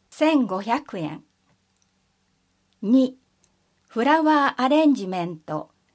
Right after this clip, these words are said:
ガラスドームの中の小さなガーデン。九月二十四日、日曜日。午前十時から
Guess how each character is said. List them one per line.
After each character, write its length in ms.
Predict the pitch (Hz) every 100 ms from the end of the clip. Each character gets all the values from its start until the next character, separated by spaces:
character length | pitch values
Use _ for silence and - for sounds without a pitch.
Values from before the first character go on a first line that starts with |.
| _ _ 202
ガ 160 | 208
ラ 160 | 269 320
ス 180 | 320 302
ド 220 | 311 285
ー 20 |
ム 160 | 208 180
の 160 | 175
中 320 | 190 202 175
の 280 | 165 156 156 _ -
小 240 | 302 320
さ 160 | 302 180
な 160 | 156 156
ガ 300 | 196 202 170
ー 20 |
デ 140 | 151
ン。 120 | - - _ _ _ _ _ _ _ _ _ -
九 120 | 320
月 320 | 311 302 208
二 220 | 196 269
十 260 | 208 196 165
四 220 | 165 160 _ -
日、 220 | 170 - _ _ _
日 380 | 202 208 - 285
曜 300 | 285 254 175
日。 260 | 151 151 _ _ _ _ _ _ _ -
午 160 | 262 311
前 280 | 254 226 202
十 260 | 277 294
時 180 | 254 175
か 160 | 180 160
ら 240 | 156